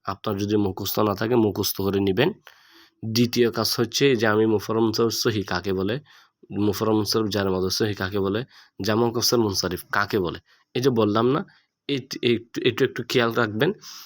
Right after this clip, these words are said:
বিশেষ করে মরফুয়াত, মনসুবাত, মজরুরাত যদি না জানেন, এখানে আপনাকে বোঝা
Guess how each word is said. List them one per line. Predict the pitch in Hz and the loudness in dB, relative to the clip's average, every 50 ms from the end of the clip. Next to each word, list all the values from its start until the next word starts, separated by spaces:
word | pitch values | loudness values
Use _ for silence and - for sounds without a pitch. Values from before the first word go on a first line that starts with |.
| - _ - | -20 _ -4
বিশেষ | 113 117 - - 180 196 190 - - - | -2 0 4 4 4 6 6 4 2 2
করে | - 123 107 - - 110 127 139 147 147 | 2 2 4 4 4 6 6 6 4 4
মরফুয়াত, | 139 120 120 117 110 110 101 - 120 127 123 120 | 4 4 4 4 4 2 2 2 2 4 4 4
মনসুবাত, | 123 123 123 120 113 - 123 120 123 117 | 4 4 4 2 2 2 2 2 2 4
মজরুরাত | 120 117 113 107 113 113 107 110 107 98 | 2 2 0 0 0 2 2 2 2 2
যদি | 107 113 117 120 | 2 2 4 4
না | 117 107 101 95 95 92 | 4 2 2 2 2 2
জানেন, | 87 92 95 95 110 120 120 120 - - - - - - | 2 2 2 4 4 2 2 0 -4 -10 -20 -20 -8 -4
এখানে | 107 110 113 135 139 139 | -4 0 2 2 2 2
আপনাকে | 127 - - 110 104 113 127 117 | 2 0 -4 -4 -2 0 0 0
বোঝা | 101 101 104 101 104 120 | 2 0 0 2 4 4